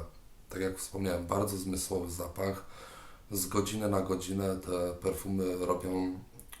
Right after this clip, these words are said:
jeszcze bardziej mnie zaskakują właśnie chyba tą taką nutką metaliczności. Można powiedzieć, że nawet, y, jest to bardzo tajemniczy zapach, jeśli chodzi o perfumy letnie,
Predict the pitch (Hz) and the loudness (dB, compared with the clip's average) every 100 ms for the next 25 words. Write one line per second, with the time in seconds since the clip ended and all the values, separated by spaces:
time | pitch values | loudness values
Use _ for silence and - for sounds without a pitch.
0 | - 98 - 101 107 92 90 87 82 - | -4 0 2 4 4 2 0 0 0 0
1 | 95 80 95 92 95 92 - 104 107 110 | 0 0 0 2 0 0 0 0 0 0
2 | 110 110 101 107 107 107 113 120 - 110 | 0 0 0 -2 0 0 0 -2 0 -2
3 | 107 104 107 104 - 117 98 - - 87 | 0 0 0 2 0 2 4 2 -2 -6
4 | 82 - - - - - - - - - | -8 -14 -16 -16 -18 -16 -16 -18 -16 -18
5 | - - - - - - - - - 95 | -18 -20 -20 -20 -20 -20 -20 -16 -6 0
6 | 95 101 98 101 101 101 101 98 98 - | 4 4 4 2 2 2 4 4 4 2
7 | - 98 98 95 - 95 98 98 104 104 | 0 4 6 4 2 2 2 4 2 2
8 | 98 104 117 - 90 85 - 87 82 92 | 2 4 2 0 0 0 2 2 2 -2
9 | 90 - 90 90 85 95 92 - 85 - | -4 -2 -2 -2 0 -2 -2 -2 -2 0
10 | 95 92 87 - 90 | 0 4 2 2 0